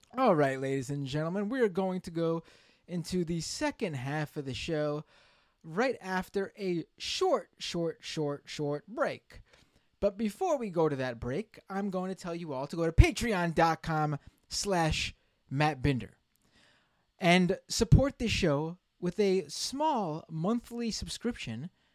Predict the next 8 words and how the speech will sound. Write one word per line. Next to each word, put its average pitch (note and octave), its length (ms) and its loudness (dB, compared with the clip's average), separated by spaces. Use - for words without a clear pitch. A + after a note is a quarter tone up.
of A3+ 140 -2
five D#3+ 480 0
dollars C#3 460 -2
or D4 260 2
more A3 300 6
if D#3 120 -2
you'd E3 160 -2
like, - 400 -2